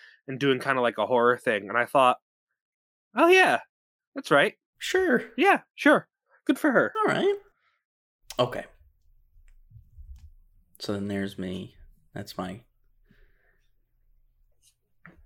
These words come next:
Speaker 2: question one.
Speaker 1: All right. Moving on
Speaker 2: S-, asked and done.
Speaker 1: to the second of our questions.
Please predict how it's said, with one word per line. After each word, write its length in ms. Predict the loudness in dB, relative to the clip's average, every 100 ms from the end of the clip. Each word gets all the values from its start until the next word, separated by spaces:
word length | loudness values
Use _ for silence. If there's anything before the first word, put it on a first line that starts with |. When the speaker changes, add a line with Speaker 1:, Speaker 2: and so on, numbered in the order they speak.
| _ -12
Speaker 2:
question 520 | -8 -8 -6 -8 -6
one. 400 | -8 -10 -14 -20 -20 _
Speaker 1:
All 120 | -2 0
right. 220 | 0 -2 -10 -20 -20 _
Moving 400 | -4 0 2 4
on 260 | 4 4 2
Speaker 2:
S-, 120 | -4 -6
asked 380 | -6 -6 -6 -6
and 140 | -4
done. 440 | -4 -4 -10 -18 -12
Speaker 1:
to 540 | -6 0 0 0 -2 -8 _ _ -6
the 120 | -4
second 560 | -2 -2 0 -4 -4 -14 -18 _ _ _ _ _ _ _ _ _ -4
of 120 | 2
our 100 | 4
questions. 560 | 4 0 -2 -10 -14